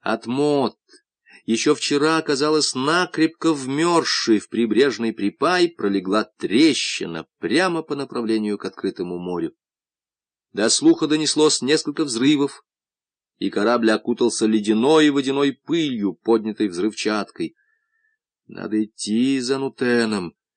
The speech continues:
встревоженно сказал Амос, вглядываясь в море. «К вечеру уже поздно будет. Льдины может унести в открытое море».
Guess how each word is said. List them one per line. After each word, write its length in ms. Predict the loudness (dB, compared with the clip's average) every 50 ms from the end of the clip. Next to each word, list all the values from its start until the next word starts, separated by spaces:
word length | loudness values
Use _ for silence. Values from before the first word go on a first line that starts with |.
| _ _ _
встревоженно 680 | -12 -12 -8 -4 -2 0 0 2 0 0 0 -2 -2 -2
сказал 400 | -4 -4 -4 -2 -2 -2 -2 -2
Амос, 380 | -2 -2 -2 -2 -2 -2 -4
вглядываясь 720 | -4 -6 -4 -2 0 0 0 0 0 0 0 0 0 -2 -4
в 60 | -6
море. 500 | -8 -6 -4 -2 -2 -2 -2 -2 -4 -6 _ _ _ _ _ _ _ -18
«К 80 | -12
вечеру 520 | -8 -4 -2 -2 -2 -2 -4 -6 -4 -4 -4
уже 400 | -2 -2 -2 -2 -2 -4 -6 _ _ _ _
поздно 420 | -4 -2 0 0 -2 -2 -4 -6 -4
будет. 480 | 0 0 0 0 -2 -4 -6 -10 -20 _ _ _ _ _ _
Льдины 640 | -4 -4 -4 -2 0 2 2 4 4 4 2 0 0
может 320 | 2 2 2 2 2 2
унести 720 | 0 -2 -2 -2 -2 -4 -4 -2 -2 0 0 0 -2 -6 _ _ _ -6
в 60 | -4
открытое 600 | -4 -4 -2 0 2 2 2 4 2 2 2 2
море». 440 | 2 2 2 4 4 4 4 2